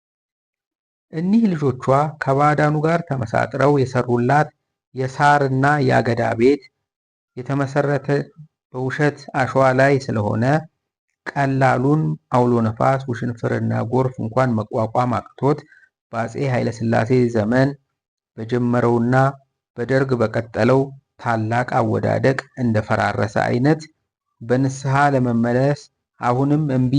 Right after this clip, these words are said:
ብለው በአመፃቸውና በክህደታቸው በሚጸኑት ዛሬ ባሉትና ወደፊትም በዚሁ ይዞታ በሚራመዱት ላይ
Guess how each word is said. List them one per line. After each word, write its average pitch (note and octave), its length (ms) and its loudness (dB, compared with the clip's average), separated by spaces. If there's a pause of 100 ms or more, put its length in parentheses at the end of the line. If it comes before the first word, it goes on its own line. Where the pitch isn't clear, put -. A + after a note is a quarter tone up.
ብለው B2 360 4
በአመፃቸውና A#2 920 -2
በክህደታቸው A2 880 -2
በሚጸኑት A#2+ 640 0 (580)
ዛሬ B2+ 280 0 (100)
ባሉትና B2 560 2 (240)
ወደፊትም A#2 560 -2
በዚሁ C3 360 0 (120)
ይዞታ B2+ 420 -2
በሚራመዱት A#2+ 800 -2
ላይ D3 200 2